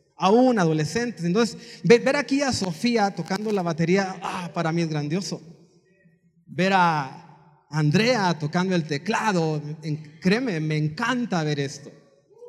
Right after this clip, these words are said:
Verlos en la casa de Dios antes que en otros lugares, ah,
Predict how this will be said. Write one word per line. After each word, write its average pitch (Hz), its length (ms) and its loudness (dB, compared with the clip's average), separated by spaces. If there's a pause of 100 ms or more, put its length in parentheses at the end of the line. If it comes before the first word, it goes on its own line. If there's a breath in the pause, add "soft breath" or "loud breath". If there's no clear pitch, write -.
Verlos 240 480 2
en 196 100 -2
la 170 160 -2
casa 240 360 -2
de 226 100 2
Dios 208 300 2
antes 196 300 -4
que 175 100 0
en 160 60 2
otros 190 200 0
lugares, 175 460 0 (260 loud breath)
ah, 165 320 -2